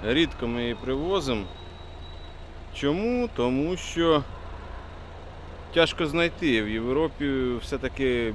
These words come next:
більше їздять на антихуніверсалах. Ну, а сьогодні у нас на перегляді ось такий красивий седан С сорок. Привезли з Європи, з Бельгії. Розмили-, розмитнили, зробили сертифікат.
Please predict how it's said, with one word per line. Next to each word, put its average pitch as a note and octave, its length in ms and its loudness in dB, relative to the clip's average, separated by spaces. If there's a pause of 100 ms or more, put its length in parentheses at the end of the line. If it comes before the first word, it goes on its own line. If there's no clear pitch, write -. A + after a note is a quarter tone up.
більше C3 280 0
їздять B2+ 360 0
на B2+ 100 2
антихуніверсалах. B2 1120 0 (3250)
Ну, D#3 120 -2
а E3 80 2
сьогодні F3 400 2
у C#3 80 6
нас D3 200 0
на C#3+ 60 2
перегляді B2+ 460 0
ось A2 120 -2
такий - 220 -6
красивий B2 480 -2
седан A2+ 580 2 (640)
С A#2 120 -2
сорок. G#2+ 420 2 (120)
Привезли D#3 720 6
з B2 460 4
Європи, C3 440 4
з G#2 80 -2
Бельгії. A#2+ 760 6 (680)
Розмили-, F3+ 640 4
розмитнили, F3+ 600 4
зробили D3 420 4
сертифікат. C#3+ 720 4